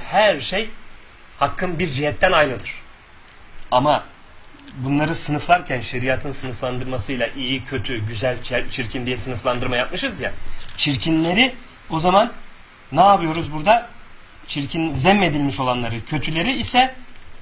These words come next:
ayrı tutuyoruz. Mesela kötülükler, nereden biliyoruz? Kötülükler nefsimizdendir. Nefsimizden biliyoruz. Ama başımıza gelen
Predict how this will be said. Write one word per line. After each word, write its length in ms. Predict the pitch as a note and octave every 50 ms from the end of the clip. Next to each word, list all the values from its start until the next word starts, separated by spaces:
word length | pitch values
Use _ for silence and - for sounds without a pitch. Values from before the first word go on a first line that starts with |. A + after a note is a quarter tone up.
| - - - -
ayrı 240 | C3+ - F3 F#3
tutuyoruz. 420 | - - C3 - A#2+ A#2 G#2+ G#2 G2+
Mesela 340 | A#2+ A#2+ - B2+ A#2 A#2 -
kötülükler, 520 | - C#3 C#3 C#3 C3+ C3 A#2+ - - - G#2+ G#2 - - -
nereden 360 | C3+ D3+ D#3+ C#3+ C3+ B2 A#2
biliyoruz? 380 | A#2 A#2 A#2+ A#2+ - G2+ - -
Kötülükler 480 | - B2+ A2+ A#2 A#2 A2 - D#3+ D#3+ D3
nefsimizdendir. 600 | B2+ A2+ - - A#2+ A#2 A2 B2+ B2+ B2 A2+ - - - - -
Nefsimizden 520 | A#2 A2+ - A#2+ A#2 A2+ A#2 B2 A#2 G#2
biliyoruz. 340 | F#2+ F2+ F2 - - - - - - - - - - - - - -
Ama 260 | B2 B2+ C3+ C3 B2
başımıza 360 | C3 C3+ A2 C#3 C3+ C3+ D#3 D3+
gelen 260 | C#3 C3 B2+ B2+